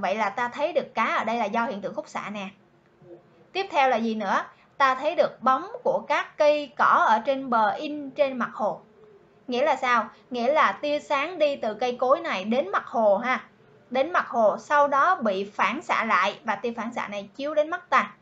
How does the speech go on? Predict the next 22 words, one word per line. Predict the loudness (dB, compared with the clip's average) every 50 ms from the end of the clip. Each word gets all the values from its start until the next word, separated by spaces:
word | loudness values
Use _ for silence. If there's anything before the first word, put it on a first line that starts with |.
| _ _ _ -20 -20 -8 -2
Do | 2 2 4
đó | 4 4 4 2
ta | 2 0 -2 -2
mới | -2 -2 -4
thấy | -4 -4 -2 0 2
được | 2 2 2 2 -2
hình | -4 -4 -2 -2
ảnh | -2 -2 -4 -4 -6 -6
của | -4 -4 -4
những | -4 -6 -8 -8 -8
cái | -8 -6 -2 0
cây | 0 0 0
này | -2 -6 -8
in | -6 -4 -2 -2 -2 -2
trên | -4 -4 -4
mặt | -4 -6 -6
hồ. | -4 -4 -4 -4 -6 -12 _ _ _ _ _ _ _ _ _ _ _ _ _ _ _ _ _ _ _ _ 0
Vậy | 2 2 2
tóm | 4 4 4 4 4
lại | 2 0 0 0 -2
là | -4
gì? | -4 -4 -6 -8 -10 -12